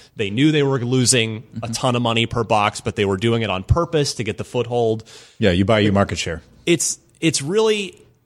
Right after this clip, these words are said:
Speaker 1: illuminating to kind of read h-, how they were, they were totally right.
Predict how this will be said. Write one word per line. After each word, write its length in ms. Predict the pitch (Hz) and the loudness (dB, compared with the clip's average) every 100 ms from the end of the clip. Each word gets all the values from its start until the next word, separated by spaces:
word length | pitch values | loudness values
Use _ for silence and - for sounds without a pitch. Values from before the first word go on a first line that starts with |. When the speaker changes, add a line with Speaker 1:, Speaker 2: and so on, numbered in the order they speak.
| _ | _
Speaker 1:
illuminating 680 | 160 143 156 156 143 120 117 | -2 2 2 2 0 -2 -6
to 60 | 117 | -6
kind 320 | 127 120 113 | -6 -4 -2
of 340 | 104 101 101 | -4 -8 -6
read 380 | 120 123 117 107 110 _ _ _ _ | 0 2 2 -2 -6 _ _ _ _
h-, 160 | - 139 - | -8 -8 -8
how 540 | - 123 120 117 107 - _ _ _ - | -4 -2 0 -2 -6 -14 _ _ _ -4
they 120 | 123 | -2
were, 300 | 117 110 110 - - | 0 0 -2 -8 -8
they 80 | 123 | -2
were 120 | 123 120 | -2 -2
totally 340 | 190 180 156 | -2 0 0
right. 340 | 127 139 104 | 2 0 0